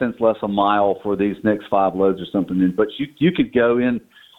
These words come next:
to Truckstop and look at the, the actual lane in and go, "Wait a minute, well, that's,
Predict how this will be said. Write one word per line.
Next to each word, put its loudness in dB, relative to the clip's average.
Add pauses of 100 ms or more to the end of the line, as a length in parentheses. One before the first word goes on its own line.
(580)
to 0
Truckstop 0
and 0
look 0
at -2
the, 0
the 0
actual -2
lane 0 (240)
in 2
and 0
go, 2
"Wait 2
a -4
minute, -4
well, 0
that's, 0